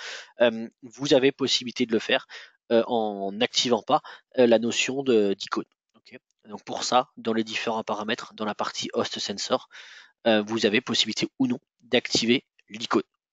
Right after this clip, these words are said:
Ok ? Donc c'est une petite, euh, une petite case à cocher. Et une fois que c'est activé, euh, côté poste, vous avez,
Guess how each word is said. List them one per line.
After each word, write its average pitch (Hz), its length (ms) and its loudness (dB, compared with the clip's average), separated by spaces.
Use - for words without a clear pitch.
Ok ? - 200 -18
Donc - 160 -20
c'est - 120 -16
une 107 40 -20
petite, - 360 -18
euh, 117 140 -10
une - 80 -18
petite - 240 -20
case 104 180 0
à 98 60 0
cocher. - 320 2
Et - 140 -2
une 113 120 -2
fois - 220 0
que - 80 -4
c'est - 80 4
activé, 120 460 2
euh, 113 100 -4
côté 143 300 6
poste, - 400 0
vous 120 320 -4
avez, 120 320 6